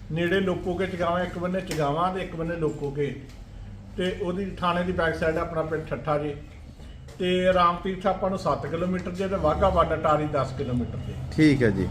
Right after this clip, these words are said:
Speaker 1: ਹਾਂ, ਅੱਜ ਤੇ ਹਰਪ੍ਰੀਤ ਜੀ ਵਾਹਵਾ ਚਿਰ ਬਾਅਦ ਟਾਈਮ ਲੱਗਾ।
Speaker 2: ਵਾਹਵਾ ਦਿਨਾਂ ਬਾਅਦ ਵੀਡੀਓ ਲੱਗੇ ਪਾਉਣ ਤੇ ਡੰਗਰ ਵੀ ਵਾਹਵਾ ਇਕੱਠੇ ਕੀਤੇ ਜੀ।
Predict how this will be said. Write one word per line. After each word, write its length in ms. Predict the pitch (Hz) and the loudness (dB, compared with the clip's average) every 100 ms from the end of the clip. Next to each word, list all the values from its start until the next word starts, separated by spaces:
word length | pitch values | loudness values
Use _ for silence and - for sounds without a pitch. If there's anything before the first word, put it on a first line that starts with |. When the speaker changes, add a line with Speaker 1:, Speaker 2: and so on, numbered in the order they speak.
| - - - | -2 -4 0
Speaker 1:
ਹਾਂ, 400 | 165 170 165 170 | 2 4 2 2
ਅੱਜ 180 | 185 202 | 0 2
ਤੇ 240 | 220 214 | 4 6
ਹਰਪ੍ਰੀਤ 480 | 202 196 190 170 170 | 6 6 4 2 0
ਜੀ 60 | 208 | 2
ਵਾਹਵਾ 300 | 185 196 247 | 6 6 6
ਚਿਰ 180 | 208 185 | 4 4
ਬਾਅਦ 400 | 170 190 190 - | 6 6 4 4
ਟਾਈਮ 220 | 170 165 | 4 4
ਲੱਗਾ। 300 | 143 139 143 | 2 2 2
Speaker 2:
ਵਾਹਵਾ 420 | 117 120 127 156 | 8 10 10 10
ਦਿਨਾਂ 240 | 156 151 | 8 8
ਬਾਅਦ 340 | 143 120 127 151 | 8 8 10 8
ਵੀਡੀਓ 260 | 147 147 | 8 8
ਲੱਗੇ 260 | 156 131 139 | 8 8 6
ਪਾਉਣ 300 | 147 147 139 | 4 4 4
ਤੇ 100 | 160 | 6
ਡੰਗਰ 240 | 151 135 | 6 6
ਵੀ 60 | 151 | 6
ਵਾਹਵਾ 280 | 160 131 147 | 8 8 8
ਇਕੱਠੇ 280 | 147 135 151 | 6 4 2
ਕੀਤੇ 320 | 135 110 117 | 2 4 2
ਜੀ। 140 | 113 | 2